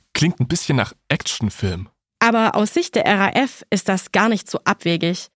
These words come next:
Speaker 2: Denn tatsächlich gibt es einen Fall, wo so etwas schon einmal funktioniert hat.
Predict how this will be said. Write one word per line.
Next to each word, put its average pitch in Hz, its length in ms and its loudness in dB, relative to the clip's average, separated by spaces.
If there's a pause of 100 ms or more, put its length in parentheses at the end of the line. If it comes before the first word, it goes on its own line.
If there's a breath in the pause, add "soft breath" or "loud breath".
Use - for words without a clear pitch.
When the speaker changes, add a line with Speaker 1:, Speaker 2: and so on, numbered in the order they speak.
(160)
Speaker 2:
Denn 269 220 2
tatsächlich 339 560 0
gibt - 200 -4
es - 100 -8
einen 185 240 0
Fall, 190 380 2 (180)
wo 220 360 0
so - 360 0
etwas 220 480 0
schon 196 160 0 (100)
einmal 196 340 2
funktioniert 180 640 -2
hat. - 300 -6